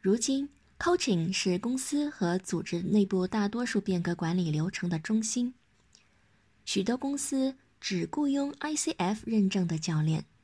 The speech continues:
有些甚至还认可自己的内部教练培训项目。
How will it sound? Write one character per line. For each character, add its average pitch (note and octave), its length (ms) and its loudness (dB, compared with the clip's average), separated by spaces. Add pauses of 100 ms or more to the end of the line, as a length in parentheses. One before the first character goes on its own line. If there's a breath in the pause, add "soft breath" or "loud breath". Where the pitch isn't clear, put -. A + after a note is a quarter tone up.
(360 soft breath)
有 F3+ 160 -2
些 C#4+ 340 -2 (200)
甚 D4 240 0
至 C4 200 0
还 G#3+ 220 2
认 C#4+ 200 -2
可 E3+ 300 -4
自 E4+ 220 0
己 - 180 -6
的 - 240 -8 (180)
内 F3+ 200 0
部 D#3+ 220 -2
教 E3 200 -4
练 D#3 160 0
培 D3+ 180 -6
训 D#3+ 180 -2
项 D#3 240 0
目。 D3+ 200 -2